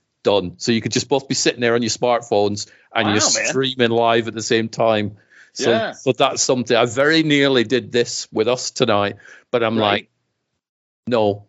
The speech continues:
Speaker 1: I'm gonna do it
Speaker 2: Yeah.
Speaker 1: another night." So it's, but that, that will be something.
Speaker 2: Dude, but that'll be cool, and that way you could field questions, and, um, you know.
Speaker 1: Yeah.
Speaker 2: But the distracting thing is, you've got people who are like,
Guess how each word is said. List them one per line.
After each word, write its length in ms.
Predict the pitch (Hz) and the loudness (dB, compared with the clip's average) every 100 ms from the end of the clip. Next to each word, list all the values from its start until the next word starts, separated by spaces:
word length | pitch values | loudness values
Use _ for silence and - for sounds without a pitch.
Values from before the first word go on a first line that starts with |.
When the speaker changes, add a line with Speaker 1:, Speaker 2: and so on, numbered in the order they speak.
| - | -4
Speaker 1:
I'm 160 | 123 | -2
gonna 240 | 117 127 120 | 0 0 0
do 120 | 120 | 0
it 20 | |
Speaker 2:
Yeah. 60 | 104 | 0
Speaker 1:
another 240 | 120 113 110 | -2 -6 -2
night." 280 | 107 107 - | 0 0 -2
So 260 | - 104 | -2 2
it's, 220 | 101 - - | 0 -2 -4
but 180 | 120 | 0
that, 320 | 120 113 - - | 2 0 -2 -2
that 200 | 139 127 _ - | -2 -2 _ -2
will 100 | 120 | 0
be 140 | 117 | 2
something. 260 | 107 113 104 | 2 2 4
Speaker 2:
Dude, 100 | 104 | 0
but 80 | 147 | 0
that'll 260 | 233 294 285 | 0 2 2
be 160 | 240 | 0
cool, 460 | 180 - 311 370 196 | -6 -4 0 0 -2
and 100 | 151 | 0
that 140 | 220 254 | 0 2
way 100 | 226 | -2
you 160 | 214 | -2
could 180 | 220 190 | -6 -8
field 380 | - 202 220 196 | -4 0 0 -2
questions, 760 | - 175 175 - 226 247 285 185 | 2 2 2 -6 -8 -8 -6 -2
and, 260 | 147 139 | -2 2
um, 520 | 135 131 123 123 120 - | 4 4 2 0 -4 0
you 100 | 202 | 2
know. 180 | 185 156 | 4 4
Speaker 1:
Yeah. 100 | 104 | 2
Speaker 2:
But 160 | 180 - - _ | 2 0 -20 _
the 100 | 202 | 0
distracting 580 | 208 190 240 302 262 214 | 2 -2 -2 -2 -4 -6
thing 260 | - 160 147 | -4 -2 -2
is, 360 | 135 131 - | -4 -6 -10
you've 200 | 175 151 | -10 -8
got 300 | - 190 - | 0 0 0
people 320 | - 220 220 185 | -6 -8 -4 -2
who 100 | 175 | -2
are 120 | 143 | 0
like, 360 | 123 120 110 | -2 -2 -6